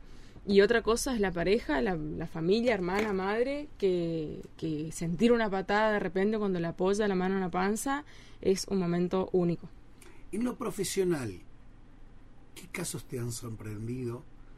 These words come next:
Speaker 2: de la cual tuviste experiencia?
Speaker 1: Me han sorprendido muchos casos, eh, en donde pacientes ya estaban totalmente entregadas, en que no iban a poder,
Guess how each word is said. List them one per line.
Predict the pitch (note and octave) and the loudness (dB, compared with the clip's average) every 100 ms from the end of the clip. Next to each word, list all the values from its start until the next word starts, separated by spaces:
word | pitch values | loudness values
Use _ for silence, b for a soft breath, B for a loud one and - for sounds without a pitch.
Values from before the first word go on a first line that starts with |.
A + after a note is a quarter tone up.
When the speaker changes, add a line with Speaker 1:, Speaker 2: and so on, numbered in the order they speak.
| - - | -18 -14
Speaker 2:
de | |
la | G#2 | -12
cual | - A2+ | -8 -8
tuviste | G#2+ A2 A2 | -6 -8 -10
experiencia? | G#2+ F#2 F2 - - - - - - B B B B B B B B B - - - | -12 -12 -12 -14 -16 -18 -20 -20 -18 B B B B B B B B B -20 -8 4
Speaker 1:
Me | B3 | 6
han | C#4 | 6
sorprendido | D#4 C4+ A#3+ A#3 C4+ | 4 4 4 4 4
muchos | B3+ B3 B3 | 2 0 -4
casos, | - A3 A3+ D4 D4 - - | 2 2 2 -2 -2 -4 4
eh, | G#3 F#3+ F3+ E3+ | 6 8 6 4
en | E3+ E3 | 2 2
donde | F3 F3 | 2 2
pacientes | F3+ D#3+ F#3+ G3 G#3 | 0 0 2 2 0
ya | F3+ | -4
estaban | - F#3+ G3 | 0 2 4
totalmente | F#3 F#3 F#3+ G3 F#3+ | 2 4 4 4 2
entregadas, | F#3+ F3+ E3 F3 G3 A3+ C4 - | 2 2 0 2 2 0 -2 -6
en | F#3+ F3 | -2 -2
que | - E3+ E3 | -2 -2 0
no | E3+ F#3 G#3 | 4 6 8
iban | F#3 F3+ | 8 6
a | E3+ | 2
poder, | E3 E3 F3 G#3 | 0 2 2 2